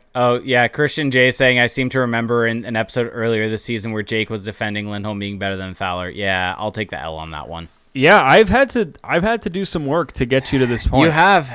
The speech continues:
Speaker 1: you have. I'll take the L. I'll take the L.
Speaker 2: Here I,
Speaker 1: Um,
Speaker 2: here, here, here I stand victorious yet, yet
Speaker 1: yeah,
Speaker 2: again.
Speaker 1: how do you see the Ducks being better next season? Uh, someone pointed out, even if they don't get Chychrun, Travis Sanheim is a name that's potentially out there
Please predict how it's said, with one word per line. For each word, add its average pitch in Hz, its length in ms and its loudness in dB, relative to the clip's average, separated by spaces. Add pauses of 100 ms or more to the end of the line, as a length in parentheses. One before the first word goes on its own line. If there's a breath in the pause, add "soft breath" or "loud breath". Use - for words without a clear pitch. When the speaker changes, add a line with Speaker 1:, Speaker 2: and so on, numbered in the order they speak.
Speaker 1:
you 131 180 0
have. 147 420 4 (220 loud breath)
I'll 123 120 -2
take - 200 -4
the - 120 -8
L. 127 300 0
I'll 117 80 -10
take 131 240 -10
the 98 100 -10
L. 95 260 -8 (320 soft breath)
Speaker 2:
Here 135 100 2
I, 131 560 8
Speaker 1:
Um, 123 60 4
Speaker 2:
here, 151 120 2
here, 135 260 2 (120)
here 139 140 4
I 151 60 4
stand 135 380 -2
victorious 120 680 -2
yet, 113 280 -6
yet 175 140 4
Speaker 1:
yeah, 170 160 8
Speaker 2:
again. 107 100 0
Speaker 1:
how 196 120 8
do 220 60 6
you 226 60 2
see 254 160 0
the 226 60 4
Ducks 196 200 4
being 208 160 -2
better 165 220 4
next 165 160 0
season? 170 420 0
Uh, 147 400 6
someone 254 260 0
pointed 277 220 4
out, 170 220 4
even 202 180 -2
if 277 80 -2
they 233 100 2
don't 214 140 0
get 226 140 -2
Chychrun, 165 340 -2
Travis 190 400 0
Sanheim 143 500 -2
is 117 140 -10
a 120 80 -4
name 113 320 -4
that's 110 160 -4
potentially 113 460 -6
out 95 160 -4
there 87 240 -8